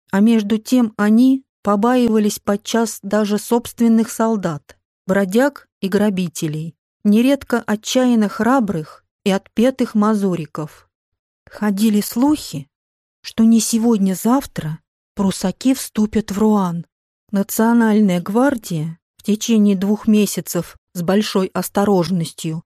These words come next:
производившая разведку в окрестных лесах, иногда подстреливая при этом своих же часовых и готовясь к бою всякий раз, как где-нибудь в кустах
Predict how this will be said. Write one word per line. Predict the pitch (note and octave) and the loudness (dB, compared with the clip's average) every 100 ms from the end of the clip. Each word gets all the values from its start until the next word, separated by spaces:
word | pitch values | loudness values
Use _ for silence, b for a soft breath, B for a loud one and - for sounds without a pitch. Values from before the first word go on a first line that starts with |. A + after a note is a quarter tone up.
| _ | _
производившая | - F#3 F3+ G3 A3 A3 G#3 - F3 | -4 -2 0 0 0 0 -2 -4 -4
разведку | F#3+ F#3+ F#3+ G#3 - - E3 | -4 -4 0 -2 -2 -10 -8
в | F3 | -8
окрестных | E3+ F#3+ F3+ - E3 - | -4 -2 -2 -2 -6 -6
лесах, | E3+ - A3 B3+ - _ _ - | -6 -2 0 -2 -4 _ _ -4
иногда | F#3+ G3+ G#3+ A3 | 2 2 4 2
подстреливая | A3 G#3+ - - A3+ G3+ G3 F#3 F#3 | 0 -2 -4 -2 0 2 0 -2 -4
при | - G3 | -2 -2
этом | G#3+ A3+ F#3+ F3 E3+ - _ - | 0 -2 -2 -4 -6 -10 _ -16
своих | - G3+ G#3 A3+ F3+ | -6 0 2 2 0
же | E3 | -2
часовых | D#3+ - - F3+ G3 C#4+ D4 - _ _ | -6 -6 -4 -2 2 0 0 -6 _ _
и | G#3+ | -4
готовясь | G#3 A3+ C4+ B3+ A#3 - | 0 0 0 2 0 -2
к | G3+ | -4
бою | G3+ C4 G3 F3 | 0 2 0 -2
всякий | - A3 A3 A3 | -4 -4 -2 -2
раз, | G#3+ C4 C4 - _ _ | 0 0 -2 -6 _ _
как | - G3 - | -6 -4 -4
где-нибудь | - E3+ G#3+ G3+ F#3+ F#3+ - | -8 -2 2 2 2 -2 -4
в | - | -8
кустах | F#3 - - B3+ C#4+ - | -8 -8 -2 -2 -2 -8